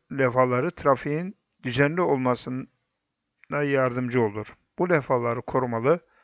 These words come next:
zarar vermemeliyiz. Spor amaçlı kullandığımız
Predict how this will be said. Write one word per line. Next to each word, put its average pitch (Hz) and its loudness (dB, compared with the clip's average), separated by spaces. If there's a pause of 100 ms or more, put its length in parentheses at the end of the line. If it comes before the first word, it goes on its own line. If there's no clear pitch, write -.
(160)
zarar 127 0
vermemeliyiz. 110 -2 (4000)
Spor - 10
amaçlı 180 8
kullandığımız 131 -2